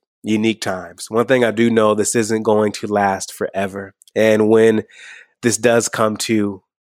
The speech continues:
an end, it probably will be a new normal, but I want you to be in a place where you are not playing catch up,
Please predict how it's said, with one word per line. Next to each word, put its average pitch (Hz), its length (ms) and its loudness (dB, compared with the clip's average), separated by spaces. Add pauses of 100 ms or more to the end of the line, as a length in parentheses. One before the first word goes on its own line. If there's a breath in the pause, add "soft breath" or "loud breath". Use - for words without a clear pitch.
(140)
an 104 160 0
end, 110 300 0
it 113 100 -2
probably 131 280 2
will 120 200 2
be 110 200 0
a 101 60 2
new 107 140 0
normal, 110 440 2
but 107 220 -2
I 117 120 2
want 151 420 2
you 165 120 -2
to 135 100 0
be 131 280 0
in 117 120 2
a 110 40 -2
place 156 460 -2
where 107 100 -4
you 127 140 0
are 110 80 2
not 117 320 -2
playing 107 320 -2
catch - 320 -6
up, - 140 -12